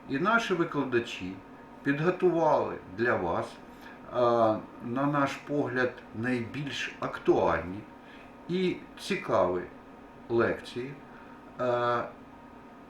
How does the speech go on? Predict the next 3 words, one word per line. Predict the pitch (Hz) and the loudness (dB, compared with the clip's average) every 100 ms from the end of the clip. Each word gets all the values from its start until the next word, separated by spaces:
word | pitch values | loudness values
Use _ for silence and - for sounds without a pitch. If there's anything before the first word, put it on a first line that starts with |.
| - 117 120 | -10 -6 -4
які | 127 120 156 147 131 - - 104 | -4 -4 -4 -2 -2 -4 -10 -4
ми | 120 147 180 - - - - - - - - 110 117 | 0 0 -2 -8 -18 -20 -20 -20 -20 -18 -12 -8 -4
будемо | 143 120 107 95 | -2 0 0 -2